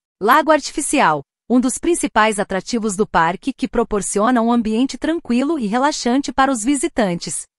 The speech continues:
Cascata, uma pequena cascata artificial que embeleza ainda mais o parque.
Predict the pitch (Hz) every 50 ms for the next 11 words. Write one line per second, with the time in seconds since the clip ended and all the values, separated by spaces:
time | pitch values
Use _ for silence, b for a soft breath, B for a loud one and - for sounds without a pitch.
0 | _ _ - - 285 302 - - - 233 214 214 208 - 196 - - - 214 226
1 | 233 - 247 240 - 269 285 294 294 277 247 208 - - - 220 226 - 247 233
2 | - - - - 202 - - 190 190 214 220 - - 240 247 233 220 196 185 202
3 | 233 247 214 247 226 233 277 277 302 294 254 226 220 240 262 226 302 - - 185
4 | 147 143 139 - - -